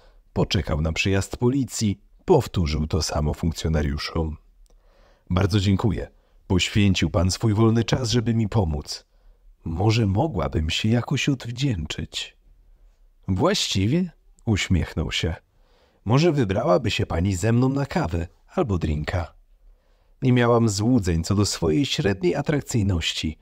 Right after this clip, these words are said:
ale może po prostu chciał się napić kawy w czyimś towarzystwie, nieważne w czyim. Byłabym wyjątkowo niegrzeczna, gdybym odmówiła. W trakcie tej wspólnej kawy okazało się, że facet jest ciekawym rozmówcą.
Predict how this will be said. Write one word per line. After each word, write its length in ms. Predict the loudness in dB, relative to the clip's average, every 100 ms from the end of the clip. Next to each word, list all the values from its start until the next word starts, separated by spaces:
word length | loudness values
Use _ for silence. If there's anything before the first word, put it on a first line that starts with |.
| _ _ -4
ale 200 | 0 4
może 240 | 4 2
po 140 | 0
prostu 440 | 0 0 0 -2 -6
chciał 260 | -2 -2
się 120 | 0 0
napić 380 | 0 -2 -6
kawy 300 | -4 -4 -2
w 80 | -4
czyimś 320 | -2 -2 -2
towarzystwie, 760 | 0 0 0 -2 -4 -6 -6 -8 -10 -20 _
nieważne 540 | 0 2 2 2 0 -4
w 60 |
czyim. 400 | -4 -4 -4 -6 -14 _ _ _ _ _ _ _
Byłabym 380 | 2 2 4 4
wyjątkowo 500 | 4 4 2 0 2
niegrzeczna, 760 | 2 2 2 2 0 -2 -2 -2
gdybym 360 | 0 2 2
odmówiła. 640 | 0 -2 -2 -2 -4 -4 -8 _ _ _ _ _ _
W 80 | -4
trakcie 380 | 0 0 2 2
tej 160 | 2
wspólnej 560 | 2 -2 -2 -2 -2 -2
kawy 280 | -2 2 4
okazało 560 | 4 4 2 2 0
się, 160 | 0 0
że 140 | 2
facet 500 | 0 -2 -4 -4 -6
jest 360 | 0 0 0 -6
ciekawym 540 | 0 0 2 -2 0
rozmówcą. 760 | 2 0 -2 -6 -4 -4 -4